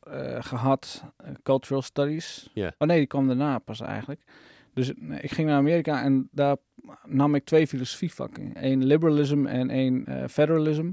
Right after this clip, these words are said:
Speaker 1: En met name in het liberalism vak, dus moest ik John Rawls lezen, ehm,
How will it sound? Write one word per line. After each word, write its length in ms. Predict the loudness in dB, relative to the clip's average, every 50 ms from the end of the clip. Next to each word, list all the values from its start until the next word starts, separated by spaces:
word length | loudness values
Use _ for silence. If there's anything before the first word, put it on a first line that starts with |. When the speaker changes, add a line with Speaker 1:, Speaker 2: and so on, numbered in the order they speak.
| -8 -12 _ _ _ _ _ _ _ _ _ _ _ _ _ _
Speaker 1:
En 300 | -10 -4 0 2 2 2
met 100 | 2 2
name 260 | 2 2 2 4 4 4
in 60 | 4
het 140 | 2 2 0
liberalism 520 | 0 0 2 2 2 2 0 0 -2 -4 -4
vak, 280 | -2 -4 -4 -4 -4
dus 180 | -8 -10 -6 -4
moest 200 | -4 -2 -2 -4
ik 140 | -6 -4 -2
John 240 | -2 0 0 2 2
Rawls 380 | 2 2 2 2 0 -4 -6 -4
lezen, 600 | -2 0 0 0 0 -2 -2 -4 -2 -2 -4 -6 -8
ehm, 500 | -8 -8 -6 -6 -6 -6 -6 -6 -8 -8